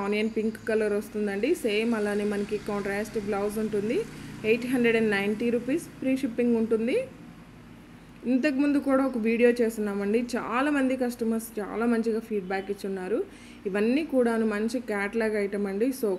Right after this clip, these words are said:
క్వాలిటీని బట్టే ప్రైస్ ఉంటుంది. మన దగ్గర మాత్రమే ఈ ప్రైస్ అండి. మీరు మార్కెట్లో చెక్ చేసినట్లయితే nearly ట్వెల్వ్ హండ్రెడ్, లెవెన్ హండ్రెడ్ వరకు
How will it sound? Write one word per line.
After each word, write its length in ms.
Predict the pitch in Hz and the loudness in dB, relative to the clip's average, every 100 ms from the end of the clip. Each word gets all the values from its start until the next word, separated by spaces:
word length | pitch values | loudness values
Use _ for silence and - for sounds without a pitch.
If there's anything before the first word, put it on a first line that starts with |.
| - | -2
క్వాలిటీని 520 | 185 208 240 254 254 233 | 0 2 2 2 2 0
బట్టే 200 | 214 220 | 0 -4
ప్రైస్ 260 | 214 196 196 196 | -2 -2 -2 -4
ఉంటుంది. 360 | 190 196 233 294 226 | -4 -4 0 0 2
మన 120 | 233 254 | 2 2
దగ్గర 200 | 262 262 254 214 | 0 0 0 0
మాత్రమే 420 | 208 233 247 262 202 214 | -2 -2 0 0 -2 -4
ఈ 40 | 233 | -2
ప్రైస్ 280 | 233 220 214 | 2 2 0
అండి. 180 | 202 202 339 | -2 0 0
మీరు 160 | 233 196 196 | 2 2 0
మార్కెట్లో 420 | 185 208 240 247 240 | -4 -4 -4 -2 -2
చెక్ 180 | 226 196 | -2 -2
చేసినట్లయితే 640 | 208 208 208 196 202 196 233 240 | -4 -4 -6 -4 -4 -2 -2 0
nearly 340 | 208 202 220 240 | 2 2 0 -2
ట్వెల్వ్ 260 | 233 226 254 | -2 0 0
హండ్రెడ్, 260 | 233 220 214 | 0 0 0
లెవెన్ 260 | 196 190 208 | -2 -4 -4
హండ్రెడ్ 280 | 190 185 185 185 | -4 -4 -4 -4
వరకు 180 | 185 | -4